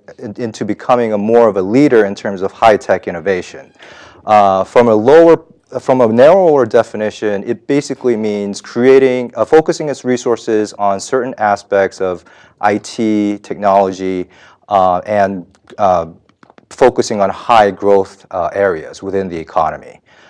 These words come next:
Um, and so w-, what have the com-,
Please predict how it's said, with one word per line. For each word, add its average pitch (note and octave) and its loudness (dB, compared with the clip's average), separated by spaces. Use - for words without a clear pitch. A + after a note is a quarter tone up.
Um, F2 -2
and A#2+ -4
so A#2+ 6
w-, A#2 2
what B2+ 4
have C#3 4
the B2 -6
com-, A#2+ 0